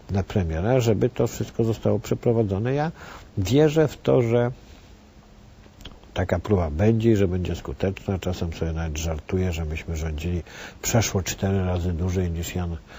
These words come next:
Olszewski, więc jeżeli po raz kolejny będziemy rządzić znów przeszło cztery razy dłużej niż ostatnio, czyli gdzieś na osiem czy nawet dziewięć lat, to już wtedy to wystarczy, żeby Polska się zupełnie zmieniła i to zmieniła na lepsze.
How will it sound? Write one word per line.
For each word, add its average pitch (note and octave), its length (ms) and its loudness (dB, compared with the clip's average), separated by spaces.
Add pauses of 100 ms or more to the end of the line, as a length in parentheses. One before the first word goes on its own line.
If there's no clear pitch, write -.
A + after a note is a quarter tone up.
(220)
Olszewski, G2 580 -2
więc F2+ 240 -2
jeżeli F2 280 -2
po - 140 -6
raz E2 200 -4
kolejny F2+ 480 -2
będziemy E2+ 400 -4
rządzić E2 460 -4
znów F#2 420 -4
przeszło F#2 380 -2
cztery F2+ 400 -4
razy F2 280 -2
dłużej F2+ 400 -2
niż E2+ 200 -4
ostatnio, F2+ 540 -2
czyli D#2 260 -6
gdzieś D2+ 260 -6
na D2+ 160 -4 (280)
osiem G2 320 -2
czy - 120 -6
nawet E2 240 -2
dziewięć E2 420 -4
lat, E2+ 180 -4
to - 80 -4
już F2 100 -4
wtedy F2 340 -4
to E2+ 120 -4
wystarczy, E2 520 -6
żeby E2 200 -4 (420)
Polska F2 400 -2
się D#2 260 -6 (200)
zupełnie F2 560 -2
zmieniła D#2+ 500 -4
i D#2+ 80 -4
to E2+ 120 -6
zmieniła E2 420 -4
na D#2 120 -6
lepsze. - 280 -12